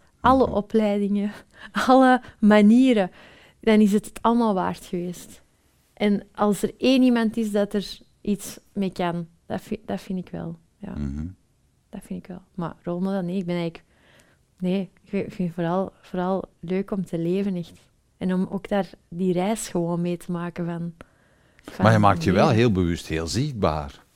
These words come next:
Speaker 2: Hè, met je nieuwsbrief en met, met je, met, met je, eh, eh, TikTok, eh, werkjes en met je, <laughs>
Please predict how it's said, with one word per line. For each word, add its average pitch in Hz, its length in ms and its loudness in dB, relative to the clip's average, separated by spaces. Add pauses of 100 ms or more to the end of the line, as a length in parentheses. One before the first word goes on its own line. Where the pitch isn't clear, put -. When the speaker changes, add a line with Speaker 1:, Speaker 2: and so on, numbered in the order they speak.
(400)
Speaker 2:
Hè, 117 160 -2
met 135 100 2
je 95 100 2
nieuwsbrief 90 720 -2
en 87 120 -4
met, 82 320 -6
met 82 140 -6
je, 82 400 -4
met, 76 360 -10
met 78 120 -10
je, 73 440 -10
eh, 69 600 -10
eh, 64 280 -14
TikTok, - 540 -10
eh, 98 320 -4
werkjes 98 760 -6
en 78 240 -6
met 73 100 -10
je, 71 280 -10 (600)
<laughs> 87 160 -8